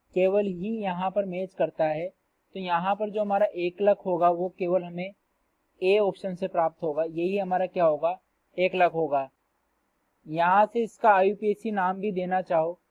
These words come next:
तो आप क्या दोगे इसका, तो यहाँ से numbering कीजिए आप, वन, टू, थ्री, यहाँ पर आपके पास पे दो पे methyl है, तो दो methyl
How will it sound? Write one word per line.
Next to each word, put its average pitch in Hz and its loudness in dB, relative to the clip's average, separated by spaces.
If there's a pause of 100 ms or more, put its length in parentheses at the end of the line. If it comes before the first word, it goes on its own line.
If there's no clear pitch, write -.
(540)
तो 208 -4
आप 185 2
क्या 214 6
दोगे 190 2
इसका, 185 -4
तो - -20
यहाँ 190 4
से 220 -6
numbering 196 -4
कीजिए 190 -2
आप, 190 -2 (320)
वन, 196 0
टू, 202 -8 (580)
थ्री, 196 -10 (640)
यहाँ 180 4
पर 208 4
आपके 196 6
पास 202 0 (100)
पे 208 -2
दो 170 -2
पे 202 0
methyl 190 -6
है, 196 -4 (600)
तो 190 0
दो 196 4
methyl 202 -2